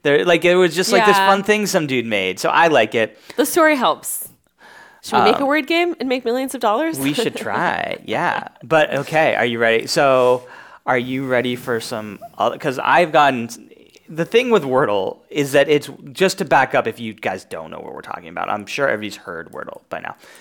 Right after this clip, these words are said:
Speaker 1: but it's a five-letter word, and each day there's a different word that you have to guess.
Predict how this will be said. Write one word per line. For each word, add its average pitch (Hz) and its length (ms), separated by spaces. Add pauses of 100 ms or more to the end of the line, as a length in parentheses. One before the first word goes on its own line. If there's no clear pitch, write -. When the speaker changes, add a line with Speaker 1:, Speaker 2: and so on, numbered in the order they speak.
(160)
Speaker 1:
but 147 160
it's 143 200
a 139 160
five-letter 165 840
word, 82 560 (220)
and 123 140
each 156 380
day 170 280
there's 123 240
a 110 60
different 113 520
word 95 400
that 107 80
you 90 140
have - 160
to - 80
guess. - 480